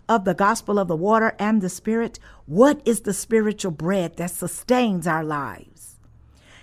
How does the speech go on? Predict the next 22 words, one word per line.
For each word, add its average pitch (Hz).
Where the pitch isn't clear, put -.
It 233
is 233
preaching 240
the 214
gospel 190
of 185
the 175
water 202
and 196
the 185
Spirit 180
that 233
constitutes 233
the 196
righteousness 190
of 156
God. 151
That 214
is 190
our 170
spiritual 165
bread. 143